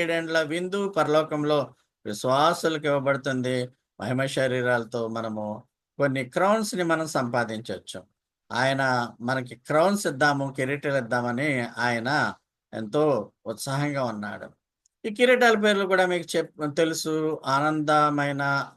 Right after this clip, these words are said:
అతిశయ కిరీటము, crown of rejoicing, ఆత్మల గెలుపు కిరీటము, సోల్ విన్నర్ క్రౌన్ అని కూడా అంటారు. అంటే ప్రభువు కొరకు ఆత్మలు రక్షించాలి అనేటువంటి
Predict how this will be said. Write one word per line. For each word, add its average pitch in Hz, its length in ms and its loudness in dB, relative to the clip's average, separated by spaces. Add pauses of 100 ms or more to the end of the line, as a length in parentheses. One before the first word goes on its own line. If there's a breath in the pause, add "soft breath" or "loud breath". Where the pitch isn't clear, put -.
అతిశయ 131 480 -2
కిరీటము, 120 840 -4 (460)
crown 127 340 0
of 127 160 -2
rejoicing, 123 680 -2 (440)
ఆత్మల 139 480 2 (120)
గెలుపు 120 260 -2
కిరీటము, 123 840 -2 (360)
సోల్ 190 360 4
విన్నర్ 135 420 2
క్రౌన్ 127 280 2
అని 120 180 -4
కూడా 120 200 0
అంటారు. 107 260 -4
అంటే 160 120 0
ప్రభువు 135 460 2 (100)
కొరకు 175 340 4 (200)
ఆత్మలు 160 440 0
రక్షించాలి 143 840 2
అనేటువంటి 139 400 -4